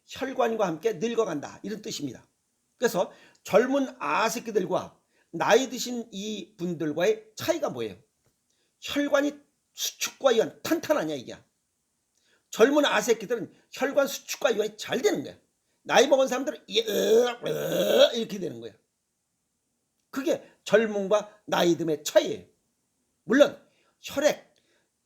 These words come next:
맑은 혈액을 갖고 있느냐, 맑지 않은 탁한 혈액을 갖고 있냐 차이도 있어요. 그래서 혈관, 혈액 순환에 관련된 것은 맑은 피가 하나의 조건이고 또 하나는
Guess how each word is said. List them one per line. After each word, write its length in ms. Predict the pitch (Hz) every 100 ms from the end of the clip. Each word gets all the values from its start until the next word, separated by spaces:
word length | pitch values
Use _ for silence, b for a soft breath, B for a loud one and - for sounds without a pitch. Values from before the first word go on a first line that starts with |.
| _
맑은 520 | 135 156 247 285 285
혈액을 380 | - 233 226 226
갖고 340 | - 151 - 180
있느냐, 440 | 147 165 190 - _ _ _ _ _
맑지 460 | 139 190 220 220 233
않은 240 | 185 165 _ _ -
탁한 480 | - - - 277
혈액을 280 | 226 202 175
갖고 320 | 175 - -
있냐 160 | 147 170
차이도 280 | - 269 185
있어요. 260 | 131 123 - _ _ _ _ _
그래서 320 | 226 233 180 B B
혈관, 540 | - - 277 - 175 -
혈액 320 | - 247 269
순환에 320 | - 240 233
관련된 360 | 214 185 170 151
것은 320 | 139 147 - b b b
맑은 520 | 131 196 240 269 -
피가 460 | - - 240 127 -
하나의 260 | 185 202 185
조건이고 540 | 170 - 165 165 -
또 100 | 226
하나는 220 | 226 165